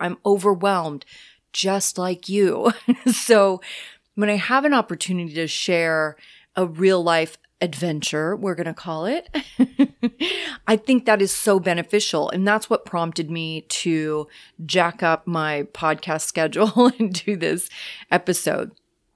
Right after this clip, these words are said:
I just had a major breakthrough moment the other day about this rough patch that I've been going through.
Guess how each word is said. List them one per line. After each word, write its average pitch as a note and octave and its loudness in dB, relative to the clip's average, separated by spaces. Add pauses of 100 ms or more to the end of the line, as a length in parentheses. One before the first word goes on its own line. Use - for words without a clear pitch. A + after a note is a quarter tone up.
(1200)
I A3 4
just B3+ -4
had F3 2
a F#3+ 2
major G3 0
breakthrough E3 -6
moment D#3 -6
the D#3 -2
other D#3 -2
day D3+ -4
about E3 -2
this D#3+ -4
rough E3 -2
patch - -2
that D#3 -4
I've D3+ -2
been D#3+ -6
going D#3+ -2
through. - -10